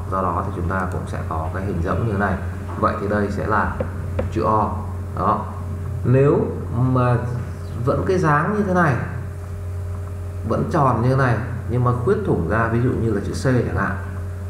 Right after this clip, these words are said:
thì tôi sẽ chọn rectangle. Tôi nhấn giữ Control để tôi vẽ ra một cái hình vuông. Sau đó tôi cũng bắt nó quay một góc bốn mươi lăm độ. Tôi chọn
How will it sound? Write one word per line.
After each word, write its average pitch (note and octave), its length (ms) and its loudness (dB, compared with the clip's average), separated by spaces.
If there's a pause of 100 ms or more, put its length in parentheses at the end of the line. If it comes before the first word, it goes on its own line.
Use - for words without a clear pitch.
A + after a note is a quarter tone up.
(100)
thì G#2 160 0
tôi A#2 180 4
sẽ F#2+ 400 -2 (340)
chọn A2 180 0 (380)
rectangle. G#2 580 0 (760)
Tôi G#2+ 260 4 (220)
nhấn G#2 280 2
giữ - 240 -2
Control A2 560 2
để E2+ 140 0
tôi G2 140 0
vẽ G2 380 0
ra G#2 260 2 (100)
một F2 80 0 (140)
cái F2 300 0 (120)
hình F2 260 -2
vuông. G#2+ 340 4 (380)
Sau G#2 240 0
đó G2 220 2
tôi A2 160 4
cũng - 220 -2
bắt C#3 120 2 (160)
nó F#2+ 180 0 (100)
quay G#2+ 360 0
một F#2 160 -2
góc B2 280 0
bốn G2 220 2
mươi A2 100 0
lăm G2 320 0
độ. G#2 200 2 (1700)
Tôi A2 220 2
chọn - 180 0